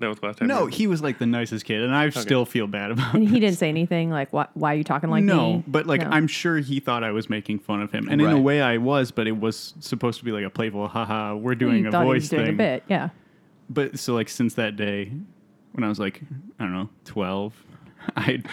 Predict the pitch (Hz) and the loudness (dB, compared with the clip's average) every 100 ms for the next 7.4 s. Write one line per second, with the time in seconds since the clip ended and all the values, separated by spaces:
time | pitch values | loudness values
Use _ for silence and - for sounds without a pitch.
0 | - 180 185 165 - - 147 143 143 143 | -6 0 0 0 -2 2 4 6 6 6
1 | 139 143 185 - 151 160 190 247 311 160 | 6 4 4 0 -4 -4 -2 -2 0 -4
2 | 98 _ _ _ _ _ _ - 175 165 | -8 _ _ _ _ _ _ -2 2 2
3 | 156 131 160 160 123 151 131 104 101 104 | 2 2 2 4 4 4 4 2 -2 -4
4 | - 120 117 113 101 - 113 104 - 117 | -2 0 2 0 -2 -4 0 0 0 -2
5 | 107 104 107 110 104 104 104 104 95 98 | 0 0 -2 -2 -2 -2 -2 -4 -4 -8
6 | _ 151 139 120 113 104 - 104 98 - | _ -10 -6 -4 -2 -6 -8 -12 -12 -8
7 | 95 92 101 | -8 -6 -8